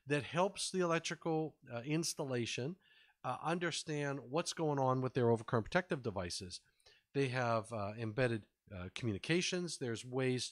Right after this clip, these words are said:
to have remote indication, whether it be a hardwire or through, uh,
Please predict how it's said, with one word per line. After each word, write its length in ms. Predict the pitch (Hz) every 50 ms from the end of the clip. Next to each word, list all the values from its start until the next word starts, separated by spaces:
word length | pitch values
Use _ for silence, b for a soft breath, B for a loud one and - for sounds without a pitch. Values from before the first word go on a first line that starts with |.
| - -
to 280 | 135 123 117 113 110 B B B B B B B
have 340 | - - 123 127 120 107 98 - -
remote 480 | 117 104 110 113 117 131 143 156 156 -
indication, 840 | 143 135 135 127 123 - - 147 135 127 - - 135 127 127 120 127
whether 260 | 131 135 131 127 127
it 80 | 117 113
be 100 | 120 110
a 80 | 101
hardwire 760 | 95 - - 151 156 156 151 147 151 151 147 147 147 156 160 156 B B B B B _
or 380 | 131 127 131 131 131 131 135 123
through, 640 | - - - 135 131 131 127 123 123 120 117 120 -
uh, 320 | 104 95 95 95 95 92